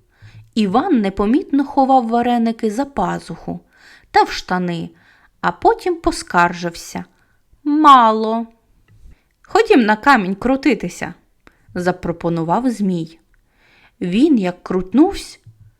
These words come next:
аж іскри полетіли. "Дурниця", сказав Іван, "треба так, щоб юшка потекла". Він притиснувся до каменя,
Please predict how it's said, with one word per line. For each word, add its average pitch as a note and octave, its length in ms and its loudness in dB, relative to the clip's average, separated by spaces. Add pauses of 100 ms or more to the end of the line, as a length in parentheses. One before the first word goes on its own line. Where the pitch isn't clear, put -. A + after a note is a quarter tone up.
(300)
аж C4 360 -4 (140)
іскри A3 540 -2
полетіли. F3 920 -8 (720)
"Дурниця", C4+ 1040 0 (480)
сказав E3+ 560 -10 (100)
Іван, E3+ 420 -6 (680)
"треба F#3+ 520 0 (160)
так, C#4+ 520 2 (360)
щоб E4+ 340 -2
юшка F4+ 500 4
потекла". E3+ 640 -4 (1200)
Він G4+ 260 2
притиснувся G3+ 840 -2
до F3 140 -2
каменя, D4+ 640 2